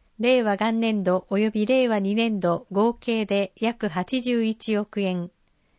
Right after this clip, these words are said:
を計上した補正予算案が追加提出され、全会一致で可決されました。また、四月二十七日には、令和二年四月臨時会が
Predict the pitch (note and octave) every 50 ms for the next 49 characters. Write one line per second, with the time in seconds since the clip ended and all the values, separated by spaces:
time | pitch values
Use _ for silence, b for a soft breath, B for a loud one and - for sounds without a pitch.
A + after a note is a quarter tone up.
0 | _ _ _ _ - A#3 A#3+ A#3 - - C4 C4 C4+ C4 - B3+ B3 B3+ B3+ -
1 | - - A#3 A3+ G3 A3+ A3+ - - C#4 C#4 C4+ C4+ C4 C4 C4 - C#4 C4+ C4
2 | B3+ A#3+ G#3+ G#3 G3 F#3 F3 E3+ F3+ F3+ - - - C4 C4+ C4 - C4 B3+ B3+
3 | - C4 B3+ B3+ B3+ - - - G3 F#3+ - - F#3+ F3+ F#3 F#3 F#3 - _ _
4 | _ _ _ _ _ _ - G3 - B3 C4+ C#4 C#4 - C4+ B3+ B3+ B3 A#3 A#3
5 | A#3 A#3 A#3 - - B3 A3+ A#3 A#3 A#3 - G#3+ G#3 - A#3 A#3 - - - A3+
6 | G#3+ G#3+ G#3 G3+ F#3+ G3 - - - - D#3+ D3+ - _ _ _ _ _ _ _
7 | _ _ _ _ _ _ _ _ _ _ _ _ _ _ _ _ _ _ _ _
8 | _ _ - A3 G#3 A3 - - A#3 A3 A3 - _ _ _ _ _ _ - -
9 | - A#3+ C4+ C#4 C4 - C#4+ C#4+ D4 D4+ C#4 - C4 B3+ B3 A#3 - - - C4
10 | B3+ C4 C4 B3+ - C4+ B3 A#3 A3 G3 F3+ F3 F3+ F#3 - _ _ _ _ -
11 | A3+ A3+ C#4+ D4 C#4+ C#4 B3+ A#3 A3 A3 A#3 B3 A#3 A3 G#3 G3+ F#3 F3+ - -
12 | - - A3+ B3+ C#4 C#4 - - C4+ B3 C4 C4 C4 C4 - C4+ - - A#3+ A#3
13 | G#3+ G3+ F#3+ F3+ F3+ F3 -